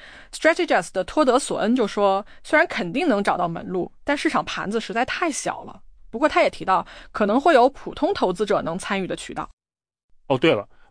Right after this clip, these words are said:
Speaker 2: 美国证监会最近收到了一支追踪委内瑞拉本土企业指数的E T F申报文件。这基金不仅投加拉加斯交易所的股票，还包括在委内瑞拉有重大业务的海外企业，这算不算一个突破口？
Speaker 1: 算是吧，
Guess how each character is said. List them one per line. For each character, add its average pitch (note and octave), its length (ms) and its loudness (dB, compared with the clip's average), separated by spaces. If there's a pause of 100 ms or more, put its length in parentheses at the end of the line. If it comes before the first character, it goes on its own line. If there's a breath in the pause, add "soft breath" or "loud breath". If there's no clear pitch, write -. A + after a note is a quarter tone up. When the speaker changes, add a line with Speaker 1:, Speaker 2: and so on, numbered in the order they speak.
Speaker 2:
美 B2+ 180 2
国 C3+ 140 2
证 E3+ 160 2
监 F3 140 4
会 E3 220 4
最 D3+ 140 -2
近 B2+ 160 0
收 D#3+ 180 4
到 D#3 140 4
了 A#2+ 80 2
一 A#2+ 140 -2
支 C3 240 0
追 E3 260 2
踪 E3 300 2
委 G2+ 140 0
内 A#2+ 100 0
瑞 C#3 180 4
拉 C#3 180 4
本 C#3+ 280 -2
土 C3 200 -2
企 - 280 -4
业 C#3+ 160 4
指 G#2+ 240 -4
数 E3+ 200 4
的 A2 140 4
E A#2+ 100 0
T A2+ 140 -6
F G#2 220 -4
申 - 120 -2
报 A2 100 4
文 G2 140 -4
件。 A2 200 -4 (560 soft breath)
这 F3 140 6
基 D#3 160 -2
金 F3 180 6
不 F3+ 140 4
仅 B2 160 2
投 A#2+ 220 0
加 C#3 160 0
拉 C#3+ 160 2
加 D#3 120 0
斯 F3 160 -2
交 D3 160 4
易 B2+ 60 4
所 G#2+ 140 -4
的 A2+ 80 0
股 A2 120 -6
票， G#2 300 -2 (240 soft breath)
还 - 180 0
包 D#3+ 200 4
括 C#3+ 180 0
在 D3 160 4
委 G#2 160 0
内 A#2 80 0
瑞 C3+ 160 4
拉 C#3 160 4
有 G#2 240 -2
重 D3+ 220 2
大 B2+ 160 2
业 C#3 180 2
务 A2 100 2
的 G#2+ 80 0
海 G2+ 240 -6
外 B2+ 160 2
企 - 220 -12
业， G2 160 -10 (240)
这 D#3+ 140 2
算 A#2+ 180 2
不 - 20 0
算 A2 140 0
一 G#2+ 60 -2
个 A2+ 40 -2
突 - 160 -6
破 G#2+ 140 -6
口？ - 160 -18 (720)
Speaker 1:
算 F4 240 4
是 - 160 0
吧， - 180 -2